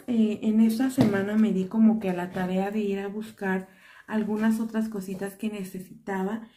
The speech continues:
y fui a Office Depot y les voy a ir mostrando lo que compré. Lo primero que compré fue esta cinta.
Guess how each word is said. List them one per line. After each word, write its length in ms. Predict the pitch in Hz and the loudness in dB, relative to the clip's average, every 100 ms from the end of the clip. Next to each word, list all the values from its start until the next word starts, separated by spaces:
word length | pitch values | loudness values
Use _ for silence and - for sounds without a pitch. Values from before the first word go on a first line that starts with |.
| _ - | _ -2
y 140 | 226 | 0
fui 500 | 220 226 226 220 - | 2 4 6 6 0
a 560 | 208 196 202 202 214 - - _ - | -6 -4 -6 -6 -10 -12 -20 _ -6
Office 440 | 214 226 226 208 | -4 -2 -4 -4
Depot 460 | 185 - 359 - - _ _ _ _ _ | -6 -4 -6 -6 -20 _ _ _ _ _
y 120 | - 226 | 0 4
les 180 | 226 | 4
voy 160 | 202 208 | 4 0
a 40 | |
ir 80 | 214 | 2
mostrando 580 | 226 226 - 196 190 190 | 2 2 -2 -2 0 0
lo 180 | 196 220 | -2 -4
que 180 | 220 - | -4 -4
compré. 760 | 170 170 160 190 240 - - _ _ _ - | -8 -10 -8 -2 -2 -4 -12 _ _ _ -2
Lo 260 | 202 233 240 | 4 4 8
primero 400 | 285 285 302 320 | 8 10 8 4
que 160 | 330 | -4
compré 460 | - 254 226 240 247 | 2 4 4 2 2
fue 640 | - 254 254 254 254 254 254 | 0 2 4 4 2 0 -2
esta 880 | 240 240 226 - 247 240 233 233 190 | 0 0 -2 -4 -4 -2 -4 -6 -8
cinta. 760 | - 247 247 247 226 254 320 | -4 4 6 4 2 0 -2